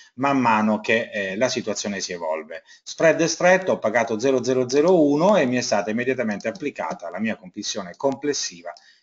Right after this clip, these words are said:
di cinque euro, quindi niente di particolare, il famoso tre più tre in dollari e spesso poi in euro. Questo è il balzello che devo al mercato e niente di più.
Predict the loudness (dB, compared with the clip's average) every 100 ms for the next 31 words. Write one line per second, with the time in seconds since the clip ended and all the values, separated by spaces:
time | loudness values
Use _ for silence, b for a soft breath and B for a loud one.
0 | _ -6 -4 -4 0 2 2 0 -4 -6
1 | B B B B -18 -8 -2 -2 0 -2
2 | -2 -2 -4 -4 -2 -2 -6 -6 -4 -2
3 | -2 -6 -2 -2 -2 -4 0 0 2 0
4 | 0 0 -4 -6 -8 -10 -8 -10 -10 -12
5 | -14 B B B -2 -2 -2 -4 -2 2
6 | 2 2 2 2 2 2 2 4 4 4
7 | 2 0 0 0 0 -2 -4 -4 -4 -6
8 | -6 -8 -6 -2 -2 -4 -8 -14 -20